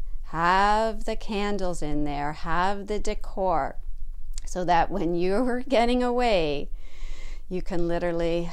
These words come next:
<sighs> breathe, relax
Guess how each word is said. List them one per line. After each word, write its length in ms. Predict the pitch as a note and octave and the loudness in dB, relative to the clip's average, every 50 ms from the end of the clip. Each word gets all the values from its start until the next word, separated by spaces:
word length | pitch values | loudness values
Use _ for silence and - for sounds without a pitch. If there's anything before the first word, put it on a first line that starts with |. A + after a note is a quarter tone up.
| - - - - - - - - | -4 -2 0 0 0 0 -2 -4
<sighs> 400 | - - - - - - - - | -4 -4 -4 -4 -4 -4 -4 0
breathe, 520 | - F3 F3 F3 F3+ F#3+ G3+ G#3+ A#3+ C4+ - - - - - - - - - - - - - - - - | 2 2 2 2 2 0 0 0 -2 -2 -4 -6 -6 -6 -6 -4 -4 -4 -2 0 0 0 0 0 -2 -2
relax 1120 | F3+ E3 D#3+ D3 D#3 E3 E3+ F#3 G3+ A3 A3 - - - - - - - - - - - | -2 -2 -2 0 0 2 2 2 2 0 0 -2 -4 -6 -4 -4 -2 -2 -2 -2 -2 -4